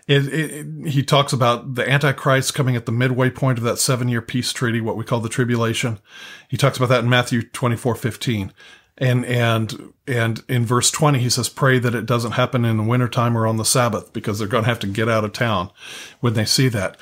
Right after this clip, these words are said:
And you go down to verses twenty-nine through thirty-one and such, and you talk about the sign of the Son of Man in the heavens and how the Lord is coming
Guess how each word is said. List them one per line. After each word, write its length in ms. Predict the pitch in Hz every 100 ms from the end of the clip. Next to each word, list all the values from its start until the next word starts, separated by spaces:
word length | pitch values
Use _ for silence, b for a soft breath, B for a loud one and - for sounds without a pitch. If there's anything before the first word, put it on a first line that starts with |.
| B B
And 180 | 127 127
you 180 | 135 120
go 80 | 120
down 200 | 120 123
to 40 |
verses 380 | 113 117 127 -
twenty-nine 640 | - 135 131 123 123 117
through 340 | - - 127
thirty-one 720 | 120 123 123 120 123 120 113 -
and 120 | 120
such, 260 | 104 110 -
and 100 | 117
you 40 |
talk 160 | - 113
about 220 | 127 117
the 60 | 117
sign 320 | - 123 123
of 80 | 113
the 40 |
Son 240 | - 127 120
of 60 |
Man 220 | 117 117
in 80 | 117
the 60 | 107
heavens 340 | 127 113 104
and 80 | 107
how 140 | 113 110
the 100 | 107
Lord 300 | 113 120 113
is 120 | -
coming 380 | 143 127 110